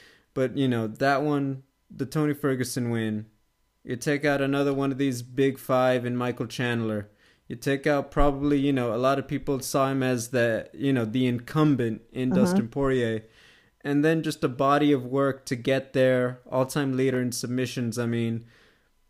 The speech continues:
Speaker 1: I get it, Khabib is Khabib, but Charles Oliveira adds Justin Gaethje to his resume. It's really hard to argue with the way he's been doing this.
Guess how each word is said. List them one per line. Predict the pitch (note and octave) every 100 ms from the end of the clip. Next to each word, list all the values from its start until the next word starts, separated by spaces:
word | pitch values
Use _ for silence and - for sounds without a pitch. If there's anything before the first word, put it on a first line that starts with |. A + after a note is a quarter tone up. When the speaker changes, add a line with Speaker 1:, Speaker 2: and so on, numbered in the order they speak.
| _ _ _ -
Speaker 1:
I | D3+
get | D3+ D3 D#3 E3+
it, | E3+ - -
Khabib | C#3+ C3 C#3+ D3+ D3
is | C#3
Khabib, | D3+ B2 D3 D#3 D#3+ D#3+ - - _ _ _ _ _ _
but | D3 C3 A#2+ - - _ _ _ _ _ _
Charles | - G#3 G3
Oliveira | F#3 E3+ C#3+ D#3+ D3+
adds | A2+ C3+ B2
Justin | - C#3+ - B2+
Gaethje | B2 C3+ C#3 E3+
to | F#3
his | E3+ D#3+
resume. | E3+ E3 E3+ E3+ E3+ - -
It's | F#3+ F#3+
really | F#3+ F3 F#3+ E3 C#3+
hard | C3 C#3+ C#3+ C3+ -
to | C#3+ B2 A2+ -
argue | B2+ C#3+ C#3+ C3 B2
with | A#2 A#2+ A#2 - -
the | - A#2+
way | A2+ B2+ B2+
he's | B2 C3+ A#2
been | A#2 A2
doing | B2 C#3+ A2+
this. | G2+ G#2 -